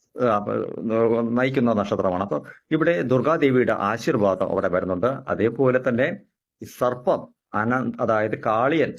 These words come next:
എന്ന സർപ്പത്തിൻ്റെതായ തലയ്ക്ക് മുകളിൽ കയറി നിന്ന് ചവിട്ടിയ ഒരു ശീലവും ശ്രീകൃഷ്ണനുണ്ട്. ഇനി നിങ്ങളാണ് തലയ്ക്ക് മുകളിൽ കയറി നിന്ന് ചവിട്ടേണ്ടതെന്ന് അവിട്ട നക്ഷത്രക്കാരെ ഓർമ്മിപ്പിക്കുന്നു. പൂരുരുട്ടാതി നക്ഷത്രം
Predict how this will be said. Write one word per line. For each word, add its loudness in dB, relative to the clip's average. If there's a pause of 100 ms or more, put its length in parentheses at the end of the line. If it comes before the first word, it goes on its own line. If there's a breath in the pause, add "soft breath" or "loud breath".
(240)
എന്ന 0
സർപ്പത്തിൻ്റെതായ 0 (100)
തലയ്ക്ക് 0
മുകളിൽ 2
കയറി 2
നിന്ന് 2
ചവിട്ടിയ 0
ഒരു 0
ശീലവും 0
ശ്രീകൃഷ്ണനുണ്ട്. 0 (420 loud breath)
ഇനി 0 (440)
നിങ്ങളാണ് 2
തലയ്ക്ക് 0
മുകളിൽ 2
കയറി 2
നിന്ന് 2
ചവിട്ടേണ്ടതെന്ന് -2
അവിട്ട -4
നക്ഷത്രക്കാരെ -2
ഓർമ്മിപ്പിക്കുന്നു. -2 (500 loud breath)
പൂരുരുട്ടാതി 4
നക്ഷത്രം 0